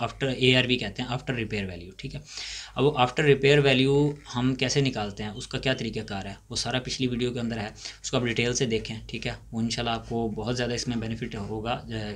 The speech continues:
कि ये एआरवी कैसे निकलती है और उसका comps हम कैसे करते हैं,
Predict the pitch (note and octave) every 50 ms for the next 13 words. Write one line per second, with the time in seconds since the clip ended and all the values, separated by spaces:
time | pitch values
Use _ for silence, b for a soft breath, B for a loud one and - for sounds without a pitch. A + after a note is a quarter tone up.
0 | G2 - - G#2+ G#2 G#2 G#2+ A2 G#2+ A2 A2+ A2+ A#2 A#2+ A#2 - A2+ G#2+ - -
1 | A#2+ A2+ G#2+ G#2 G2+ G2+ G#2 A2 B2+ B B B B B B B B B B A#2
2 | A2+ A2+ A#2 A#2 A2+ - A#2+ - A#2 A#2+ B2+ B2+ - C3+ B2 - A#2+ A2+ - B2
3 | - A#2 A2+ - A#2+ A2+ B2 C3